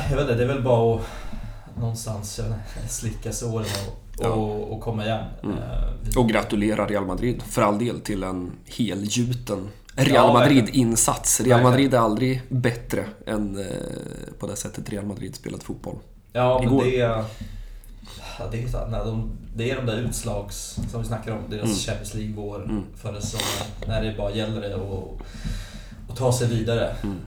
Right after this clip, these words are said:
Speaker 1: Då, eh,
Speaker 2: Nej, men det är,
Speaker 1: det är ett
Speaker 2: mm,
Speaker 1: annat bygge, liksom.
Speaker 2: ja, nej, det, och det, det är ju, det är så <laughs> intressant, för det går liksom inte att sätta fingret på vad det där, och så,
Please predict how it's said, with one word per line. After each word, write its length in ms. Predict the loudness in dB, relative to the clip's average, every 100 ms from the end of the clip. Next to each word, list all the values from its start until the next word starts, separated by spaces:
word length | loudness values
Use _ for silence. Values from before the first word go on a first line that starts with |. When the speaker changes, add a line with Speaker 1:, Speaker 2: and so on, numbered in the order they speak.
| -6
Speaker 1:
Då, 340 | -4 -2 -2
eh, 440 | 0 0 -2 -2 -6 -10 -16 -16 -16 -18 -18 -18 -8 0
Speaker 2:
Nej, 140 | 4
men 100 | 4
det 120 | 4
är, 220 | 4 4
Speaker 1:
det 60 | 4
är 100 | 2
ett 60 | 2
Speaker 2:
mm, 260 | 4 4
Speaker 1:
annat 280 | 4 2 0
bygge, 280 | -2 -2 -4
liksom. 220 | -4 -6 -4
Speaker 2:
ja, 320 | -2 0 -2 -4
nej, 280 | -2 0 0 0
det, 180 | 0
och 160 | 2 2
det, 180 | 4 2
det 160 | 4
är 240 | 2 4 2
ju, 440 | 2 2 2 -2 -2 -2 0 0
det 160 | 0 2
är 40 |
så 120 | 2 2
<laughs> 80 | 2
intressant, 420 | 0 -2 -2 -2
för 80 | -2
det 60 | 0
går 300 | 2 2 2
liksom 220 | 0 -2
inte 120 | -2
att 60 | -2
sätta 200 | -2 -2
fingret 380 | -2 -2 -2
på 240 | -2 -4 -4 -10 -20 -20 -20 -20 -20 -20 -10
vad 460 | -4 4 6 8 6
det 60 | 2
där, 100 | -2
och 60 |
så, 100 | -4